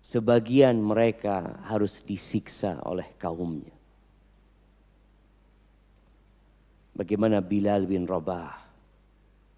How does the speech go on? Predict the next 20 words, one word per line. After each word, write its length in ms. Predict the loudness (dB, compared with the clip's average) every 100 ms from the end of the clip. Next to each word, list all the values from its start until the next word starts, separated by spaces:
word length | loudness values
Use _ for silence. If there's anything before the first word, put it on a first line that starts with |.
| _ _ _ _ _ _ -8
Bagaimana 480 | -4 0 2 2 2
ceritanya 720 | 0 -2 -2 0 0 0 -2 -6 -14 -20
Sa'ad 560 | -12 -6 -6 -6 -10
bin 160 | -8 -8 -8
Abi 160 | -6
Waqqas, 880 | -2 -2 -6 -10 -8 -8 -12 -18 -18
ya. 80 | -20 -20 _ _ _ _ _ _
Diuji 1040 | -12 -12 _ -4 -4 -4 -10 -6 -2 -2 -2
keimanan 560 | -6 -4 -2 -2 -2 -4
Sa'ad 320 | -10 -12 -14 -14
bin 80 | -14
Abi 240 | -14 -14
Waqqas. 880 | -16 -16 -16 -16 -18 -20 -20 -20 -20 _ _ _ _ _ -20
Saat 480 | -20 -12 -10 -8 -6
masuk 320 | -4 -4 -4
Islam 400 | -6 -4 -6 -4
umur 240 | -2 -2 -4
tujuh 240 | -6 -6
belas 320 | -6 -8 -8
tahun 400 | -12 -12 -8 -10